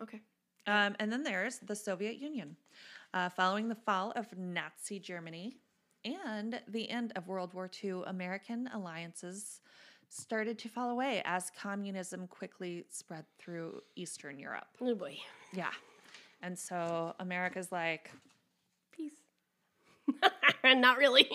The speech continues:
Speaker 1: <laughs>
Speaker 2: afraid of communism, and they were
Speaker 1: Yeah.
Speaker 2: blacklisting
Speaker 1: Yeah,
Speaker 2: all sorts
Speaker 1: yeah,
Speaker 2: of
Speaker 1: yeah.
Speaker 2: people at the
Speaker 1: That's not,
Speaker 2: time.
Speaker 1: yeah.
Speaker 2: Mm-hmm.
Speaker 1: Was it red listing? Or what did they call it?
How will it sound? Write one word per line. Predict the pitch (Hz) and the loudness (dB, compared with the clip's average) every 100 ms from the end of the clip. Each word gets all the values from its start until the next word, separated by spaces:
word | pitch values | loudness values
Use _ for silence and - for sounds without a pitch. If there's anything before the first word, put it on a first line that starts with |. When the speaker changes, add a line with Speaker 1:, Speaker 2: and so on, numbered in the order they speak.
| 370 | -2
Speaker 1:
<laughs> | - | 2
Speaker 2:
afraid | 226 220 214 208 | 0 4 2 4
of | 208 | 0
communism, | - 247 233 220 208 196 202 190 | -2 0 2 2 2 0 -2 -2
and | 165 | -6
they | 165 | -6
were | 165 | -8
Speaker 1:
Yeah. | 165 | 0
Speaker 2:
blacklisting | 190 185 196 196 185 - 190 180 | 2 2 0 -2 -2 -4 -2 2
Speaker 1:
Yeah, | 226 190 | 4 4
Speaker 2:
all | |
sorts | 175 185 156 | 2 0 -2
Speaker 1:
yeah, | |
Speaker 2:
of | 123 | -6
Speaker 1:
yeah. | - | -8
Speaker 2:
people | 220 214 | -4 0
at | 190 | 0
the | 190 | 0
Speaker 1:
That's | 196 | -6
not, | 190 | -2
Speaker 2:
time. | 185 185 | -2 -4
Speaker 1:
yeah. | 190 139 - - _ 202 | -6 -8 -10 -18 _ -10
Speaker 2:
Mm-hmm. | 190 196 185 _ _ _ _ | -8 -10 -12 _ _ _ _
Speaker 1:
Was | 262 262 | 0 2
it | 214 | 2
red | 190 185 | 0 -6
listing? | 214 - 262 - _ _ _ _ - | -10 -10 -12 -12 _ _ _ _ 2
Or | 233 | 4
what | 320 | 6
did | 285 | 6
they | 262 | 4
call | 240 202 | 4 0
it? | - | -2